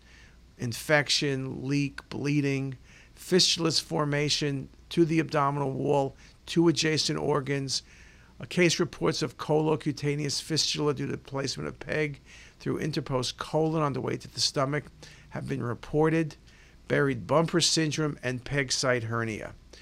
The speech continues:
And just a couple examples. Here's the buried bumper syndrome. The long-term tight apposition of the peg bolsters may cause the internal bolster to erode the gastric wall.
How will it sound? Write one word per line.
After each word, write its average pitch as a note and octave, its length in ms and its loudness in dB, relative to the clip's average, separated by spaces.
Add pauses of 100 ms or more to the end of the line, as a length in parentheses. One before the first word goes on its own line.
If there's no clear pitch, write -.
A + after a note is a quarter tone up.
(260)
And D#3 100 -4
just D#3+ 200 2
a D#3 60 2
couple D3 440 -4
examples. D3+ 640 0 (300)
Here's E3+ 280 4
the D#3+ 80 4
buried C#3 500 0
bumper E3 400 0
syndrome. F3 680 2 (960)
The C#3 120 -2
long-term E3 560 2
tight D3 340 0
apposition C3+ 580 0
of A#2+ 120 -4
the B2+ 80 -6
peg A#2 340 -4
bolsters D3 560 0
may C3 180 -6
cause C#3 440 -2 (380)
the C#3 120 -2
internal C#3 400 -2
bolster C#3 500 0
to - 200 -6
erode C3+ 420 0
the D3 80 -2
gastric C#3 580 -2
wall. D3 520 2